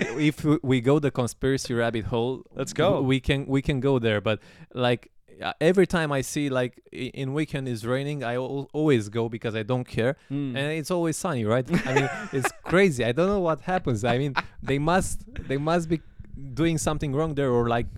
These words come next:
Speaker 1: do it on purpose.
Speaker 2: Maybe it's the lizards who wanna be outside, you know? And they're like, "Oh, we can't have the normal humans be outside." <laughs>
Speaker 1: Yeah, they control us. And, yeah, just don't come to the seaside. You now stay in,
Speaker 2: We need
Speaker 1: in
Speaker 2: the,
Speaker 1: the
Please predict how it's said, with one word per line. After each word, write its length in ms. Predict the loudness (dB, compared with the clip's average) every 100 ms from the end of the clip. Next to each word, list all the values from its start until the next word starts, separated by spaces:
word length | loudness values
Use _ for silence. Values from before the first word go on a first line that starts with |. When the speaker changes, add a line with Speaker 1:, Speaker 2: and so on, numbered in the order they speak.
| -6
Speaker 1:
do 100 | -4
it 140 | -2
on 120 | -2 -2
purpose. 500 | -2 -2 -2 -6 -10
Speaker 2:
Maybe 240 | -2 2 2
it's 160 | 0
the 120 | -4 -2
lizards 480 | 0 0 0 0
who 80 | -2
wanna 220 | 0 0
be 160 | 2 4
outside, 640 | 4 4 0 2 2 0
you 80 | -4
know? 300 | -6 -6 -4
And 100 | -2 -2
they're 100 | -2
like, 80 | -4 -6
"Oh, 80 | -6
we 120 | -8
can't 240 | -6 -8
have 180 | -6 -4
the 120 | -4
normal 260 | -2 0 0
humans 380 | 0 -2 0 -4
be 180 | -4 -4
outside." 480 | -2 -2 0 0 0 0 -4 -4
<laughs> 180 | -8 -2
Speaker 1:
Yeah, 200 | 0 0
they 140 | -2
control 380 | 0 -2 0 0
us. 280 | 0 0 -4 -12 -10 -10 -8
And, 400 | -8 -8 -10 -14 -16 -10
yeah, 200 | -4 -2 -4
just 260 | -4 -4 0
don't 200 | 0 0
come 180 | -2 -2
to 80 | 0
the 80 | -2
seaside. 500 | -2 -2 0 2 0 -4 -20 -8
You 280 | 2 4 4
now 280 | 4 2 0
stay 300 | 0 0 2
in, 100 | 0
Speaker 2:
We 100 | 0
need 160 | 0
Speaker 1:
in 140 | 0 2
Speaker 2:
the, 80 |
Speaker 1:
the 60 | 2